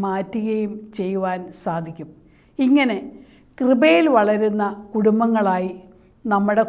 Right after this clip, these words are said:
കുടുംബങ്ങൾ വളരുമ്പോൾ ദൈവം തൻ്റെ തിരുവചനത്തിലൂടെ വാഗ്ദാനം ചെയ്തിരിക്കുന്ന, ഭാഗ്യവാന്മാർക്ക്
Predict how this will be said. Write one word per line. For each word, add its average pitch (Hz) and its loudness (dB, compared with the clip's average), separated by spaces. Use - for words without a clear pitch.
കുടുംബങ്ങൾ 214 -2
വളരുമ്പോൾ 202 4
ദൈവം 208 0
തൻ്റെ 269 6
തിരുവചനത്തിലൂടെ 214 2
വാഗ്ദാനം 254 4
ചെയ്തിരിക്കുന്ന, 196 -2
ഭാഗ്യവാന്മാർക്ക് 262 6